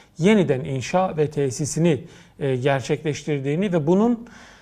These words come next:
e, yasaklara rağmen elden ele, e, Osmanlı alfabesiyle çoğaltılarak istinsah ve tebiz, e, suretiyle, e, toplumsallaştığını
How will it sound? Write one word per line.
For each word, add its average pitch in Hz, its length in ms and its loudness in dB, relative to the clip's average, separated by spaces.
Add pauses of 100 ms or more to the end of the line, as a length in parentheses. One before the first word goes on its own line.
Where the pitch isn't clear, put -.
(160)
e, 139 80 -4
yasaklara 170 840 2
rağmen 185 480 0 (720)
elden 175 460 0
ele, 151 460 -4 (240)
e, 131 380 -6 (760)
Osmanlı 165 540 2
alfabesiyle 135 880 -2
çoğaltılarak 147 960 2 (560)
istinsah 143 760 -4
ve 151 60 -6
tebiz, 143 600 -8
e, 131 300 -6
suretiyle, 139 960 -2 (460)
e, 135 240 -4 (120)
toplumsallaştığını 160 1200 2